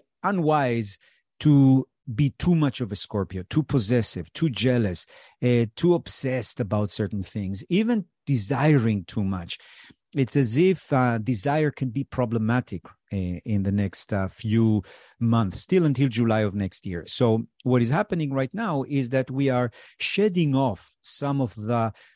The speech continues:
Scorpio qualities in all of us. Of course, if you are a Scorpio, you're feeling the need to be a little bit less Scorpio.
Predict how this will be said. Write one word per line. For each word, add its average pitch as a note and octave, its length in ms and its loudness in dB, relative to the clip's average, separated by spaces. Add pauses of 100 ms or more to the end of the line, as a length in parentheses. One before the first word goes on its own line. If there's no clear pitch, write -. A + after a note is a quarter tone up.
(160)
Scorpio B2 840 2
qualities G#2 840 -2 (120)
in G#2+ 260 -2
all C#3 240 4
of G#2 100 0
us. - 280 -12
Of G2+ 120 -16
course, B2 280 2
if - 120 -6
you A2+ 120 4
are G#2+ 80 4
a G#2 40 2
Scorpio, G2+ 500 -2
you're A#2 180 2
feeling E3+ 480 4
the A2 100 0
need A2+ 240 0
to A#2 80 -4
be A2+ 160 -2
a G#2 60 0
little A2 240 0
bit G#2+ 180 -6
less G2 220 -6
Scorpio. F#2+ 500 -4